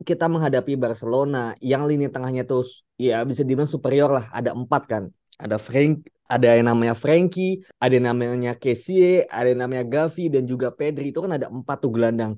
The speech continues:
Dan kita, kita juga melawan itu gitu loh dengan empat gelandang. Dan Casemiro, Fred,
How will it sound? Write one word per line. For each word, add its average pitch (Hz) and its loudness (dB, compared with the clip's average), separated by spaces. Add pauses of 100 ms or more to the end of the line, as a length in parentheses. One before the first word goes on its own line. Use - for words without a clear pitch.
Dan 110 -6
kita, 131 2
kita - 0
juga 139 4
melawan 113 0
itu 165 0
gitu 127 0
loh 113 -4
dengan 117 -6
empat 117 -4
gelandang. 127 0 (240)
Dan 117 -4
Casemiro, 123 2
Fred, 170 0